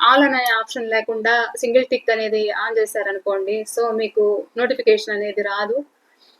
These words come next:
So అందుకని, ఆ, బెల్ బటన్ all అనే ఆప్షన్ క్లిక్ చేయాలి. సబ్స్క్రైబ్ బటన్ నొక్కిన తర్వాత all అనే ఆప్షన్ క్లిక్ చేయాలి. ఓకేనా అండి? ప్రతి ఒక్కరికి కృతజ్ఞతాభావంతో అనేది ఉంటాను, కృతజ్ఞతలు అనేది తెలియజేసుకుంటున్నాను.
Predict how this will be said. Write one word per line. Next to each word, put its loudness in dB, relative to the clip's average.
So 2
అందుకని, 4
ఆ, 0
బెల్ 2
బటన్ 0
all -2
అనే -2
ఆప్షన్ -8
క్లిక్ -4
చేయాలి. -2
సబ్స్క్రైబ్ 2
బటన్ 2
నొక్కిన -2
తర్వాత 2
all 2
అనే 2
ఆప్షన్ -6
క్లిక్ -4
చేయాలి. -4
ఓకేనా -4
అండి? 2
ప్రతి 4
ఒక్కరికి 2
కృతజ్ఞతాభావంతో 2
అనేది -2
ఉంటాను, -2
కృతజ్ఞతలు -2
అనేది 2
తెలియజేసుకుంటున్నాను. -2